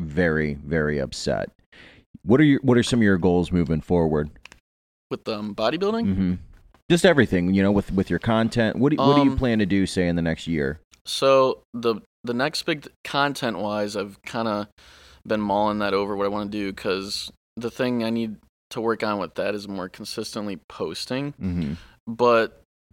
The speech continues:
Speaker 2: my philosophy was, and what I disclosed with my <laughs> very small amount of subscribers that I have on YouTube was, "Hey, the bodybuilding is gonna come first, not the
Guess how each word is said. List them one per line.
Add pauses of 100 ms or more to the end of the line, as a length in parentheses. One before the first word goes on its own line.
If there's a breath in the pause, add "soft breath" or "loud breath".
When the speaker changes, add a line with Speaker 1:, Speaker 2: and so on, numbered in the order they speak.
Speaker 2:
my
philosophy
was,
and
what
I
disclosed
with (600)
my (140)
<laughs>
very
small
amount
of
subscribers
that
I
have
on
YouTube (100)
was,
"Hey, (600 soft breath)
the
bodybuilding
is
gonna
come
first,
not
the